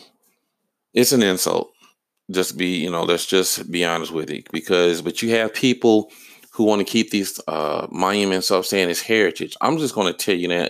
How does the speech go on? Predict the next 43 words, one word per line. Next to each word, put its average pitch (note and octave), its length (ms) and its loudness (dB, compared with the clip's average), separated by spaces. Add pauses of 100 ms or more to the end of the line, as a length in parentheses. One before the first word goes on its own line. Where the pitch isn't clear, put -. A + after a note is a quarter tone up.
(140)
anybody D#3 460 2
who C#3 80 2
wanna A2+ 180 4
keep - 320 -6
these G2 180 -2
monuments, F2+ 680 -4 (560)
uh, E2+ 380 2 (100)
erected, F2+ 680 0
a - 60 -16
statue, F#2 760 0
Stone E2+ 380 -2
Mountain, E2+ 560 -2
uh, - 240 -2
blasting, F2 720 -2
blasting F2 500 0
a D#2+ 60 -4
rock, F2 420 0 (240)
you're G3+ 160 4
racist. - 520 0 (760)
You're B2 180 4
racist. - 540 0 (800)
I'm G2+ 140 0
just G#2+ 160 0
gonna G#2 180 0
put A2 200 2
it G#2+ 60 6
out G#2 140 2
there. G#2 220 2
Some A2 200 0
of G#2+ 60 0
you G#2+ 160 0
may G#2+ 160 0
not F#2+ 200 -2
see A#2 240 2
it G#2+ 100 0
that A2+ 240 2
way. A2+ 180 4
Some A2+ 220 0
of A2 80 2
you G#2+ 100 -2
may G#2+ 160 2
have G2+ 140 2
been G2 200 0